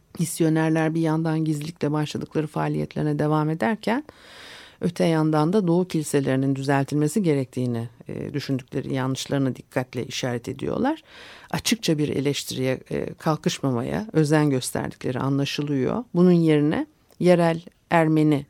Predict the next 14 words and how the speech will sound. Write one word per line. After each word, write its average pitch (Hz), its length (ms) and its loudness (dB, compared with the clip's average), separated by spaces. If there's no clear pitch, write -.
reformistlerini 127 800 -2
örgütlüyorlar 135 720 -2
ve - 40 -12
teşvik - 400 -4
ediyorlar. 135 500 -2
Onlar 175 380 4
aracılığıyla 147 720 0
bir 151 240 -2
aydınlanma 147 640 2
ve 156 80 -2
reform 151 380 -2
süreci 123 480 -6
başlatmak - 580 -4
için - 280 -8